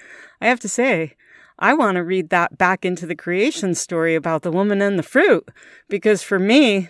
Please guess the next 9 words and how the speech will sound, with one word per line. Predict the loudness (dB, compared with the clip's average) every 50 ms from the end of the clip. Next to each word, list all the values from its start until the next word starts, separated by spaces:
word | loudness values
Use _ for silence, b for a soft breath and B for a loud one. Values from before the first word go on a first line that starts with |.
| _ _
that | 2 2 2 2 2 0
garden | 0 2 2 2 2 0 -2
story | -2 -4 -6 -4 -2 0 0 0 0 -2 -4 _ -2
is | 0 0 2 2 0 -2 -4 -6 _ 0
also | 2 2 2 2 0 -2 -2 -2
about | -2 0 0 0 0 0 -2 -2
gender | -2 -2 0 0 -2 -2
and | -2 -4 -4 -6
power, | -4 0 0 2 2 2 0 0 -2